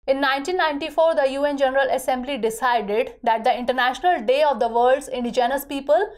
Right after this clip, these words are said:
shall be observed on nine August every year. The date marks the day of the first meeting in nineteen eighty-two of the U N Working Group on Indigenous Populations.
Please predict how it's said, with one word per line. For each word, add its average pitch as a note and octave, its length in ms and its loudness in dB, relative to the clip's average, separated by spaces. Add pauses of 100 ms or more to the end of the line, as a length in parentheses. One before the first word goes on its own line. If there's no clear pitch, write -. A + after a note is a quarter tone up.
(160)
shall C4+ 300 0
be D#4 160 -4
observed B3+ 600 2
on A#3 220 0
nine C4+ 300 0
August B3 500 0
every A#3 320 -2
year. G#3 400 -6 (240)
The C#4 120 0
date F#4+ 280 0
marks D4 280 0
the D4 200 0
day D4 120 2
of D#4+ 160 2
the C#4 100 0
first E4+ 340 0
meeting D4+ 460 -6
in B3+ 180 0
nineteen B3 400 -2
eighty-two C#4 480 0
of A3+ 220 2
the A#3+ 140 2
U C4+ 140 -2
N D#4+ 200 2
Working C4+ 380 0
Group C4+ 340 0 (160)
on B3 160 2
Indigenous D4 560 0
Populations. G#3 960 -4